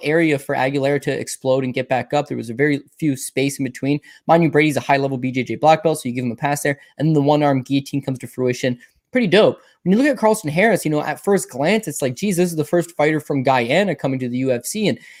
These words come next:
you know, he's still, he's making his debut, and he's gonna be raw, and he's gonna be, still be green, and he needs to develop a little bit more. But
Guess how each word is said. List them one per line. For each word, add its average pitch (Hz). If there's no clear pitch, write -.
you 156
know, 156
he's 147
still, 185
he's 151
making 160
his 175
debut, 208
and 165
he's 123
gonna 170
be 175
raw, 190
and 147
he's 120
gonna 160
be, 160
still 180
be 170
green, 180
and 135
he 147
needs 165
to 170
develop 160
a 180
little 143
bit 123
more. 127
But 123